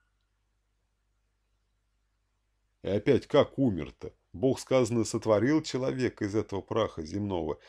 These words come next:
и вдунул в него дыхание жизни. То есть дал человеку себя, личность. И лишь прах в прах возвратится. Эта личность больше не умирает никогда. Господь не сказал: «Я тебя уничтожу».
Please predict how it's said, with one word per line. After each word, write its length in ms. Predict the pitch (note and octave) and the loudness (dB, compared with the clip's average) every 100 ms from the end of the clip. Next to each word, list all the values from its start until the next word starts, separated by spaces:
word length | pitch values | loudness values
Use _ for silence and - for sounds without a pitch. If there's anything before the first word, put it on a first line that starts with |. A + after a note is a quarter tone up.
| - - | -20 -4
и 120 | G#2 | -4
вдунул 600 | F#2 F#2+ C#3+ C#3+ G2+ E2+ | -4 2 4 6 4 0
в 80 | F2+ | -2
него 280 | G2+ F2+ | 0 0
дыхание 640 | D2 D2 - B2+ A2+ G2 F2 | -2 -4 -2 0 2 0 -4
жизни. 500 | F2 G#2+ E2 D2 - _ _ _ _ - | -2 -2 -2 -10 -14 _ _ _ _ -12
То 80 | C3 | -12
есть 160 | D#2+ | 0
дал 200 | B2 B2+ | 6 6
человеку 580 | - G#2 G2 G2+ B2 E2+ | 6 -2 0 0 -2 -4
себя, 420 | - F#2+ G2 A2+ | -10 -6 0 0
личность. 640 | E2 G2 A#2+ - F2 C#2 - - - | 0 -2 -4 -6 -8 -12 -14 -20 -14
И 120 | - A#2+ | -4 0
лишь 260 | B2+ - | 0 0
прах 360 | C#3 D#3 C#3 - | 0 2 2 0
в 40 | |
прах 400 | - B2 A#2 - | -2 4 4 2
возвратится. 680 | F#2+ E2+ F#2+ G2+ F2+ - - | -6 -2 -2 -2 -8 -10 -10
Эта 280 | - G2+ G2 | -10 -6 -4
личность 480 | G2 B2+ - E2+ D#2+ | -2 -4 -4 -8 -6
больше 320 | F2 - - | -6 -6 -8
не 80 | F2 | -6
умирает 500 | F2 F#2 A2 G2+ - | -4 -2 0 -2 -4
никогда. 720 | F#2+ - F#2+ E2+ E2+ F2 D2+ _ _ _ _ _ _ _ _ _ _ - | -8 -4 -6 -6 -6 -6 -8 _ _ _ _ _ _ _ _ _ _ -4
Господь 340 | F2 - A2 | -2 0 0
не 60 | G#2+ | 0
сказал: 380 | - A2+ C#3+ | 2 4 4
«Я 180 | G#2 G#2 | 6 4
тебя 180 | F#2+ G2 | 4 2
уничтожу». 800 | F#2+ G2+ G#2+ - A2+ E2+ - | 0 0 -2 -2 -2 -2 -6